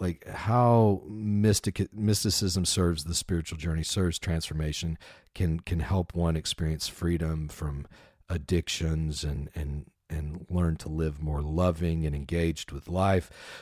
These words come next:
but how religion can either be a hindrance to that or can actually help one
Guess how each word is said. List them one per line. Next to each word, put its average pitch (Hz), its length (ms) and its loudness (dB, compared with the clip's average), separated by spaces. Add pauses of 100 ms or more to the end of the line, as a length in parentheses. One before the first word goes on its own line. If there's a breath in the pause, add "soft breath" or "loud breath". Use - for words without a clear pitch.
(160 loud breath)
but 139 580 8 (480 loud breath)
how 104 220 2
religion 95 640 2 (960)
can 104 180 0
either 101 300 6
be 90 380 4
a 95 100 0
hindrance 107 640 2
to - 160 -4
that 80 380 -2
or 98 160 0
can 87 160 -6 (160)
actually 87 560 -2
help 85 360 -2
one 80 220 0